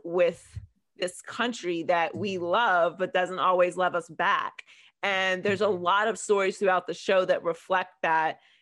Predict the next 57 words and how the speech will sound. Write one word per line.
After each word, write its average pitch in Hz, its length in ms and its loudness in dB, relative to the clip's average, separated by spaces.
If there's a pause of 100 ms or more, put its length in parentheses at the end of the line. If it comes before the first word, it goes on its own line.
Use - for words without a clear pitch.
(200)
And, 175 560 0
you 185 120 -4
know, 170 60 0
the, 165 140 -4
just 175 300 -14 (100)
the, 175 220 -2
the 202 80 -2
military 185 640 2
experience 160 800 -4
of 165 300 0
going 170 320 0
and 165 200 -6
fighting 165 320 -2
for 160 80 -6
your 156 100 -2
country 220 400 0
and 196 80 -2
then 185 80 -6
coming 180 260 -4
back 190 300 -2
and 170 100 -4
you 170 60 -4
don't 175 120 0
have 170 120 -2
the 160 80 -12
same 175 220 -2
rights 175 280 -2
as 156 140 -14
the 160 60 -12
people 165 320 -6
that 151 180 -2
you 170 160 -6
were, 165 300 -2 (260)
you 180 100 -4
know, 170 120 -2
whose 185 200 -4
lives 180 440 0
you 160 80 -8
were 165 100 -4
saving 170 380 -4
out 170 200 0
on, 170 460 -6
you 180 100 -6
know, 165 140 -4
the 151 120 -12
battlefield. 165 800 -2 (360)
So 277 160 2
it, 254 140 4 (100)
it 226 80 0
didn't 339 220 -2
surprise 226 460 -2
me 220 100 -2
that 185 140 -2
that's 190 240 -2
how 175 520 2
it, 180 220 -6
uh, 180 120 -2